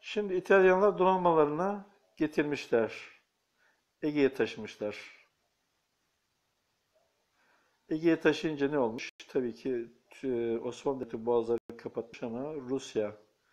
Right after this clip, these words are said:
ve İngiltere'nin ısrarı sonucu boğazları tekrar ulaşıma açmışlardır. A'da Osmanlı Devleti'nin diplomatik baskıları dinlemediğine,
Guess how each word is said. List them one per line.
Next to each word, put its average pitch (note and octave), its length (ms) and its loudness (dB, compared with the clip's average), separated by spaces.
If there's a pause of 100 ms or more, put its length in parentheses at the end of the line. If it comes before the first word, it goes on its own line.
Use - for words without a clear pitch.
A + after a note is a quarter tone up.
(560)
ve B2 480 2 (120)
İngiltere'nin B2+ 540 -4
ısrarı B2+ 920 -4
sonucu C3+ 580 -8
boğazları B2 380 0
tekrar A#2 260 -8
ulaşıma A2+ 380 -8
açmışlardır. A#2 800 -10 (460)
A'da E3 240 -2
Osmanlı E3 360 -4
Devleti'nin D3 400 -2
diplomatik C#3+ 480 -8
baskıları B2+ 480 -4
dinlemediğine, B2 640 -8